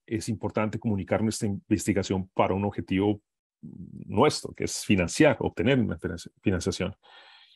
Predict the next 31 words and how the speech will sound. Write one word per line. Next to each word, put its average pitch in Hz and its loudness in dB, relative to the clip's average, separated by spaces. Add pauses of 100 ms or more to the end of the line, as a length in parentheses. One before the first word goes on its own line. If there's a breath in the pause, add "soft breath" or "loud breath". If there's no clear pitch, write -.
(100)
Y 107 4 (320)
cada 143 10 (100)
vez 143 2
es 151 8
más 135 4
frecuente 127 2
encontrar 110 4
que 127 4
los 107 2
diversos 101 2
fondos 135 2
y 127 0
organismos 104 -4
que - -6
financian 127 -2
la 131 -2
investigación - -6 (520 soft breath)
exigen - 4
el 123 8
desarrollo 110 6
de 117 6
estrategias 113 0
de 95 0
comunicación 95 -4
que - -8
generen 92 4
un 104 6
impacto 107 2
en 110 2
la 101 4
sociedad 92 -6